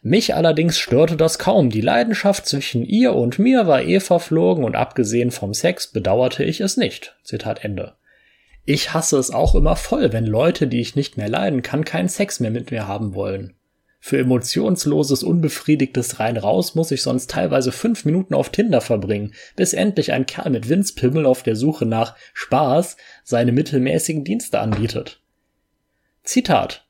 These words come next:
„Dazu kam, dass sie wohl etwas zu jung für mich gewesen war. Außer im Bett hatten wir uns kaum was zu sagen.“ Zitat Ende. Das wird jetzt einige hier schockieren, aber der Rainer steht auf ältere Damen. Gerne fünfzig plus,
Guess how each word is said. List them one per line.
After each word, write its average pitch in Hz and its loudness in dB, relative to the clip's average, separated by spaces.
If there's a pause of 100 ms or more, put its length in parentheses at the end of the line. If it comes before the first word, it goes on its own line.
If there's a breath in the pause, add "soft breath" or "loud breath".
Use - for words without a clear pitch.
(140 soft breath)
„Dazu - 0
kam, - 0
dass 135 0
sie 156 2
wohl 127 0
etwas - -2
zu 151 2
jung 220 6
für - -4
mich 113 -2
gewesen 101 -4
war. 87 -6 (180 soft breath)
Außer 160 0
im 101 -4
Bett 196 -2
hatten 151 0
wir 113 2
uns 92 -6
kaum 170 0
was 143 -2
zu - -6
sagen.“ 127 -4 (440)
Zitat - -6
Ende. - -10 (840)
Das 123 -2
wird 147 4
jetzt 131 0
einige 123 0
hier 151 2
schockieren, 143 0 (180 soft breath)
aber 110 -2
der 101 -2
Rainer 123 2
steht - 0
auf 127 -2
ältere 135 2
Damen. 98 -6 (300)
Gerne 113 2
fünfzig 160 2
plus, - 0